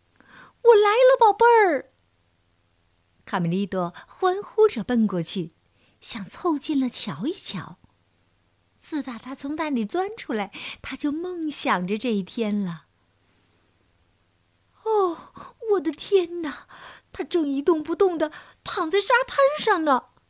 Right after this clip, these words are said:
卡梅利多抑制不住内心的激动，轻轻地走过去。“哦，可怜的星星，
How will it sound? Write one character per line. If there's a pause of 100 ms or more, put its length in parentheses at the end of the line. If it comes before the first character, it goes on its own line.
(1040)
卡
梅
利
多 (260)
抑
制
不
住
内
心
的
激
动， (340)
轻
轻
地
走
过
去。 (1300)
“哦， (320)
可
怜
的
星
星，